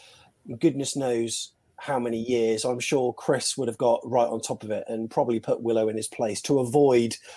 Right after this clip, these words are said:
a lot of the criticism that he's got from Barnsley fans and also Cherries fans alike. But Jordan's not commentated with Willow that many times. But, I mean, it, it was a little bit embarrassing, Tiggs, to listen to. And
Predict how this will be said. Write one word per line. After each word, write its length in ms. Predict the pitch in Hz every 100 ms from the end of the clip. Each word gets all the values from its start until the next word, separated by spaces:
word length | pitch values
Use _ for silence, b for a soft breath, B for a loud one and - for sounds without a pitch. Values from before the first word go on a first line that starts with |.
| B B
a 60 | 135
lot 160 | 135 -
of 40 |
the 60 | 123
criticism 640 | - - - 127 120 113
that 120 | 117
he's 200 | 113 113
got 360 | - 143 120 - _
from 420 | - 135 113 110 -
Barnsley 480 | 110 127 110 113 117
fans 360 | - 123 113 113
and 180 | 120 117
also 300 | 113 120 110
Cherries 420 | - 127 110 -
fans 240 | 117 110
alike. 320 | 120 110 107 -
But 180 | 117
Jordan's 520 | - 180 160 135 117 -
not 140 | 123
commentated 680 | - 120 113 135 113 110 -
with 260 | 117 107 - B B B -
Willow 300 | 120 123 117
that 180 | 127 127
many 220 | 120 117
times. 460 | - 135 117 120 120
But, 340 | 147 127 - - -
I 200 | - 143
mean, 340 | 156 156 147 -
it, 160 | 175 - _ -
it 140 | 190
was 120 | - 180
a 40 |
little 340 | 180 160 180
bit 140 | 147 156
embarrassing, 600 | 139 135 135 127 - 120
Tiggs, 320 | - 127 -
to 100 | -
listen 300 | 123 120 120 101
to. 220 | 127 113 98 B B B B -
And 580 | 123 123 120 123 123 123